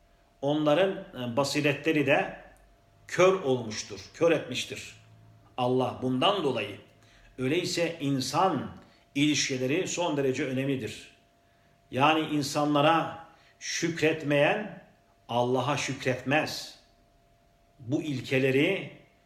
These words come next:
son derece önemli olarak Kur'an ve sünnet bulmaktadır. Öyleyse bunlara son derece,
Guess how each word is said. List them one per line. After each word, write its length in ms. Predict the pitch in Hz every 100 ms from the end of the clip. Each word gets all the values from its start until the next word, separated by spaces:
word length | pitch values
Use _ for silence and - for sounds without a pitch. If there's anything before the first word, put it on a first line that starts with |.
| _
son 480 | - - 156 151 131
derece 680 | 131 131 120 147 165 120 - - _ _ _
önemli 440 | 123 127 131 139 160
olarak 720 | 131 123 127 160 160 - - - _ _ _ _ _
Kur'an 540 | - 135 139 147 151 135
ve 80 | 127
sünnet 520 | - 123 143 156 -
bulmaktadır. 680 | 127 127 123 127 104 - - _
Öyleyse 680 | 147 156 147 - 139 175 - - - _ _ _ -
bunlara 640 | 127 143 127 135 170 -
son 320 | - 170 139
derece, 640 | 127 120 117 127 180 180